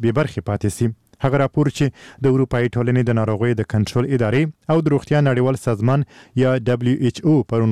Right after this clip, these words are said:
خپور کړ، ښیي چې په دوه زره نولسم میلادي کال کې په اروپا کې تر یو لکو شپږ دېرش زرو ډیر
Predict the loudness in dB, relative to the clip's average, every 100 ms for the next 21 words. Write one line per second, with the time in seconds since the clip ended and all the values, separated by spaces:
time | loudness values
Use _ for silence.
0 | -2 0 0 0 -2 -2 -8 0 2 0
1 | -2 -4 -4 _ -4 0 0 2 2 2
2 | 0 0 0 0 -2 -2 -2 0 2 2
3 | 0 -2 0 -2 -2 -10 -8 -2 0 2
4 | 2 0 0 0 -2 -2 0 2 0 0
5 | 0 2 2 2 -2